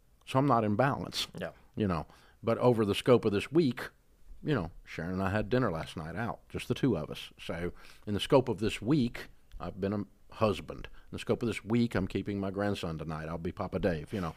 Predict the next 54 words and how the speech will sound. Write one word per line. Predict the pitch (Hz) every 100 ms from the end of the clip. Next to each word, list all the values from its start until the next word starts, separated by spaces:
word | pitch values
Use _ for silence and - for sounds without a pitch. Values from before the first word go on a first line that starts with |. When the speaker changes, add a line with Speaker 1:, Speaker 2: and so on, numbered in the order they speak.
| - - -
Speaker 1:
And | 104 101
in | 110
the | 104
scope | - 120
of | 107
this | 90
week, | 92 147 127 101
I | 90
get | 92
a | 85
balance. | 101 76 82
Or |
scope | - 139 -
of |
this | 107 -
year, | 101 120 175 110
I | 85
get | 90
a | 85
balance. | 98 101 60 - - - - -
If | -
you're | 147
training | 160 151 143 117
for | -
a | 87
marathon, | 107 151 101 90 92 92 - _
you're | 110 147
not | 165
in | 131 101
balance | 101 117 113 92 -
in | 90
that | 87 -
six | - 107 -
or | 87
eight, | 90 -
ten | 98 87
week | 85 -
period | 87 82
of | 80
time. | 101 110 95 82
You're, | 101 110
you're | 90 92
running | 87 107 120 85
in | 82
the | 85
morning, | 85 85 82
and | 85
you're | 107
running | 98 85 80 - -
hours, | - 123 123 - - -
Speaker 2:
Mm-hmm. | 87 78 - _ _ -
Speaker 1:
not | 90 -
just | 90 - -
minutes, | 85 95 87 - -